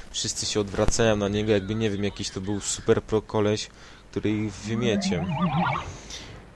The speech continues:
A tutaj sobie sas na spokojnie, na lajcie, bez żadnego stresu przyjechał, załatwił E siedemdziesiąt pięć, drugi frak na koncie.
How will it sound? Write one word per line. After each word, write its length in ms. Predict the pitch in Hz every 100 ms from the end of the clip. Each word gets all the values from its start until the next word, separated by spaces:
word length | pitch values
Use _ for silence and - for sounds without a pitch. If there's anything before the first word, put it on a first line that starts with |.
| -
A 120 | 98
tutaj 280 | - 110 107
sobie 260 | - 101 101
sas 400 | - 95 - 120
na 140 | 123
spokojnie, 580 | - - 104 110 110 107
na 160 | 101
lajcie, 440 | 101 104 104 - 101
bez 240 | 98 92
żadnego 580 | 104 98 98 92 92 87
stresu 600 | - - 104 101 - 98 -
przyjechał, 560 | - 113 104 - 104
załatwił 460 | 92 98 98 - 87
E 60 |
siedemdziesiąt 360 | 95 95 101 95
pięć, 200 | 104 95
drugi 320 | 92 90 85
frak 360 | - - 95 -
na 100 | 90
koncie. 520 | 98 104 101 98 95